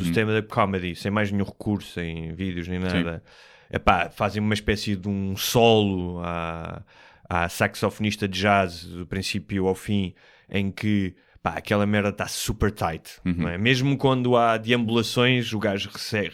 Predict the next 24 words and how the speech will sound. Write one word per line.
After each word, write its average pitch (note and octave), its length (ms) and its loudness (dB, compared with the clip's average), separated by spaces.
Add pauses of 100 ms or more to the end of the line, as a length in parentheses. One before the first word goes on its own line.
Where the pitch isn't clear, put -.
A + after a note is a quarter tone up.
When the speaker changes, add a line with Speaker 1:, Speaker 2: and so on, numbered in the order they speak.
Speaker 2:
re-, E2+ 140 -10
regressa G2 400 0
Speaker 1:
Sim, - 0 -
são G#2 160 0
Speaker 2:
sempre, G2+ 140 0
ou - 60 2
seja, F2+ 200 2
Speaker 1:
previstas, E2 140 -6
sim. D2 180 -10 (260)
Speaker 2:
pá, G#2 140 6
é F#2+ 100 4
de F#2+ 80 -2
um, G#2+ 240 4
é G2+ 180 4
de G2 120 -4
um, F#2+ 800 -2 (760)
é, F2 540 -4 (540)
é F#2 100 -2
tipo G#2 200 -2
uma A#2 120 4
mistura C3 380 4
de A#2 80 0
um A#2+ 260 2
solista C3 520 2